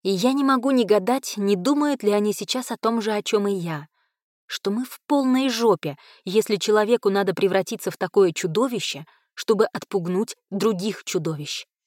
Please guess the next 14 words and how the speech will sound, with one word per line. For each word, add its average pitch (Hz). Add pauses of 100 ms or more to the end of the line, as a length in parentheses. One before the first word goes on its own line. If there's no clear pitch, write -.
(1120)
Однако, 202
в -
конце 277
концов, 247
я 196
поворачиваюсь 185
к -
Хадсону 233 (360)
и 202
говорю: 170 (1120)
«Ну 208
ладно, 240 (460)
встретимся 277
внизу». 160